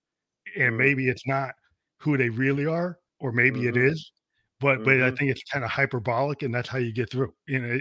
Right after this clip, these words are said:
Speaker 1: you know, I think you can learn that, you can take that, whether you're a rapper or an E-, E D M guy or a rock
Speaker 2: Mm-hmm.
Speaker 1: guy, you take that, and you kinda, it's like, "Well, I can kinda take that and use it."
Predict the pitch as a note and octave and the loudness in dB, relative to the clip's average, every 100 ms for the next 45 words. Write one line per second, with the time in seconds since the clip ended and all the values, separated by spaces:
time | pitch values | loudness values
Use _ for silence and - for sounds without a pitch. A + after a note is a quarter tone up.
0 | C#3+ B2 A#2+ A#2+ B2+ A#2 C3 A2 _ _ | -4 -6 -6 -8 -8 -4 -4 -6 _ _
1 | _ _ _ _ _ - B2+ B2+ C3 D3 | _ _ _ _ _ -6 -2 0 2 4
2 | E3 D3+ C3 C3+ C#3 D3 - D#3 D3+ C#3+ | 4 4 2 -2 -2 -2 2 0 4 4
3 | C3 C3 - C3 C#3 C3+ C3 C3+ A#2+ B2+ | 2 0 -8 0 0 2 0 0 2 0
4 | - C#3 C#3 - _ _ _ C3 A#2 - | 2 -2 -4 -8 _ _ _ -4 -4 -6
5 | C3+ - D3 B2+ B2 B2 B2+ B2 C3+ C#3 | -10 -6 -4 -2 0 2 2 -2 -4 -4
6 | C3+ A2 G#2 _ _ _ A2+ G#2+ A#2 G#2 | -4 -4 -10 _ _ _ -10 -2 -2 -2
7 | A2 C3+ C#3 B2+ - B2+ - C#3+ B2+ A2 | -2 2 2 0 -2 -4 -2 0 0 -2
8 | - C3 A#2+ B2 A2+ B2 C3 F3 B2+ A#2 | -4 -6 -4 -6 -4 -4 -4 -6 -8 -4
9 | A2 - G#2 - A#2 A#2+ A2+ B2+ D3 F2+ | -6 -6 -10 -8 -8 -6 -2 -2 -2 -6